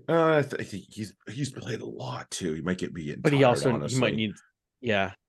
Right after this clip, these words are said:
Speaker 2: But he's,
Speaker 1: Might
Speaker 2: but
Speaker 1: need
Speaker 2: he's
Speaker 1: blow.
Speaker 2: gotten some, but, uh, you know, thinking about he's gotten some rest. But yeah, even when he doesn't start, he's on the bench. So
Speaker 1: Right, that's usually what it is. Like, he needs an outright day off.
Speaker 2: Yeah, I
Speaker 1: Really.
Speaker 2: think he's had one match this year where he wasn't
Speaker 1: Mm-hmm.
Speaker 2: on the sheet.
Speaker 1: I, uh,
Speaker 2: So
Speaker 1: I
Speaker 2: you're
Speaker 1: agree.
Speaker 2: right.
Speaker 1: I think so
Speaker 2: That's,
Speaker 1: as well.
Speaker 2: that's okay.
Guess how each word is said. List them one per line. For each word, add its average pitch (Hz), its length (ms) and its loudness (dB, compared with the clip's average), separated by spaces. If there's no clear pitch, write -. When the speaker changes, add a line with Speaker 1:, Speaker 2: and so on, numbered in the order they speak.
Speaker 2:
But 185 80 6
he's, 247 100 8
Speaker 1:
Might - 80 0
Speaker 2:
but 220 80 4
Speaker 1:
need 202 60 6
Speaker 2:
he's 254 100 4
Speaker 1:
blow. 64 180 -2
Speaker 2:
gotten 254 300 2
some, 196 340 2
but, 151 200 2
uh, 175 40 6
you 160 140 4
know, 143 120 6
thinking 160 220 -2
about 135 140 4
he's 123 120 -6
gotten 120 220 0
some 117 300 -2
rest. 110 340 -2
But 110 140 -4
yeah, 117 180 2
even 135 240 0
when 127 120 2
he 127 80 0
doesn't 107 220 -2
start, 107 340 -2
he's 110 100 -8
on 95 160 -6
the 90 60 -8
bench. 85 460 -10
So 90 220 -4
Speaker 1:
Right, 80 240 0
that's 90 220 2
usually 80 240 -2
what 71 160 0
it 71 100 -2
is. 73 220 0
Like, 69 160 -4
he 87 160 -8
needs 85 220 -4
an 67 140 -8
outright 73 520 0
day - 200 -6
off. - 360 -10
Speaker 2:
Yeah, 143 140 4
I 104 60 4
Speaker 1:
Really. 98 120 2
Speaker 2:
think 139 120 0
he's 165 100 4
had 123 260 4
one 120 340 6
match 107 340 0
this 104 200 -6
year 92 100 -2
where 92 140 -2
he 101 80 -4
wasn't 90 320 0
Speaker 1:
Mm-hmm. 92 80 -4
Speaker 2:
on 92 60 -6
the 92 80 -4
sheet. 90 340 -10
Speaker 1:
I, 78 160 -2
uh, 76 100 -2
Speaker 2:
So 98 200 2
Speaker 1:
I 78 100 0
Speaker 2:
you're 117 180 4
Speaker 1:
agree. 76 140 2
Speaker 2:
right. - 120 -8
Speaker 1:
I - 40 -6
think 71 160 -4
so - 80 -4
Speaker 2:
That's, 69 120 -2
Speaker 1:
as 67 100 -8
well. - 120 -4
Speaker 2:
that's - 220 -6
okay. 104 280 0